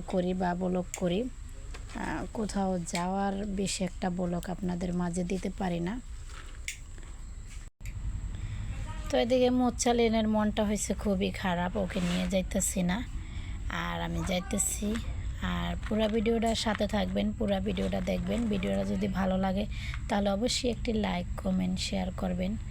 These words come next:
চ্যানেলটি সাবস্ক্রাইব করে দিবেন, পাশে থাকবেন। যারা সবসময় আমার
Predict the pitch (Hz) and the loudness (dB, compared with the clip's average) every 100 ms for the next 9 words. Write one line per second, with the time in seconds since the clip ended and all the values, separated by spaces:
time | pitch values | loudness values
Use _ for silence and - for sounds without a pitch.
0 | - - - - - 202 208 220 220 - | -6 -8 -8 -4 -2 0 0 -2 -2 -2
1 | 196 - 214 196 - 208 180 185 185 233 | -4 -4 -4 -4 -2 0 0 2 2 0
2 | 226 - - - - - 202 - 220 - | -2 -6 -8 -8 -8 -4 -2 -2 -2 -2
3 | 196 185 196 208 240 - - - - - | -2 0 0 0 -2 -6 -8 -8 -8 -8
4 | - - 220 185 196 190 190 220 208 - | -10 -6 -2 0 2 2 0 -2 -2 -2
5 | 226 226 208 | 0 2 0